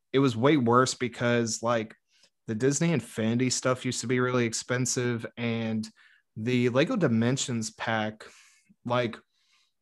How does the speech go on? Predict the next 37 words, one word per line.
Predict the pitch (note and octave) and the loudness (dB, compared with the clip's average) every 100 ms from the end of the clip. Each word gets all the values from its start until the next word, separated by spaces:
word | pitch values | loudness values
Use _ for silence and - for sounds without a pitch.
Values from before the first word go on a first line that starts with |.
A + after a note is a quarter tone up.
| _ _ _ - | _ _ _ 0
it | |
was, | D3 | 2
like, | F#3+ | 4
a | G#3 | 2
thirty | - - C3 C3 C3+ | -2 -4 0 2 4
dollar | B2 A#2 | 4 2
pack | A2 - A2+ A2+ A2 - | 0 -4 -4 -4 -6 -14
for, | - - A2 A2 | -14 -2 0 0
like, | G#2+ | 0
a | A2 | -4
few | A2 A#2 A2+ | -6 -4 -4
figures | - A2 A2+ A2 - - _ - | -4 -2 -2 -2 -6 -12 _ -4
and, | A#2 A2+ | -2 0
like, | A2 A2 | 0 -2
a | A2 | -2
new | A#2 A2+ | -2 -2
world | A2 A#2 A#2 | -2 -2 -2
in | A2 | -4
your | A2 A2 | -4 -4
game. | A2+ A2+ A2 A2 - | -4 -4 -4 -8 -12
So | - - A#2+ A#2+ A2+ - - - _ _ - | -6 -2 0 0 -4 -12 -20 -20 _ _ 0
it, | C#3+ D3+ | 2 2
it | |
was | D3+ | 0
almost | C#3 C3 D3 F3 E3+ | 0 2 2 2 0
like | E3 C3 | -2 -4
buying, | A#2 A#2 A#2+ B2+ B2 A2+ A2 _ _ _ _ | -2 0 2 0 0 -2 -4 _ _ _ _
like, | A#2+ A#2 | -4 -2
an | A2+ | -2
entire | A2+ A2 B2 | -2 0 2
another | B2 A2+ A2 | 2 0 -2
game | G2+ G2+ G#2 A2 A2 | -4 -8 -6 -4 -4
just | G#2+ A2 - | -4 -6 -4
for | A2 | -6
an | G#2+ | -6
add-on. | G#2 G#2+ A#2 B2 B2+ A#2+ - _ _ _ - _ | -8 -8 -4 -4 -4 -8 -16 _ _ _ -20 _
But | - C#3 C3+ | 2 4 4